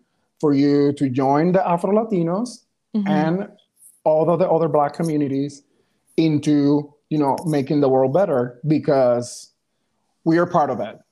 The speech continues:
Speaker 1: We are part of it. We are the part of, of, uh, holding white supremacy, you know, still alive.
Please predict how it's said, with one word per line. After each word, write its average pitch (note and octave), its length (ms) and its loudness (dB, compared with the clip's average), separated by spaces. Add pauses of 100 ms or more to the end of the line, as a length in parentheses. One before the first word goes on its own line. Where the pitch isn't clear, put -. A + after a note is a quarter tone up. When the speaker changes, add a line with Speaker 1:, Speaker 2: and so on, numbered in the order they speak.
(120)
Speaker 1:
We D3 180 2
are C#3 100 2
part C#3+ 220 0
of A#2+ 120 0
it. A2+ 200 -4
We C3+ 140 -4
are C3+ 160 2
the C3 300 -4 (260)
part C3 220 0
of, B2 220 -2
of, A#2 520 0
uh, A2 420 -4 (280)
holding C3+ 420 -2
white A#2+ 200 0
supremacy, B2+ 920 -4 (880)
you C3+ 160 -6
know, B2+ 140 0
still C3+ 340 0
alive. B2+ 540 0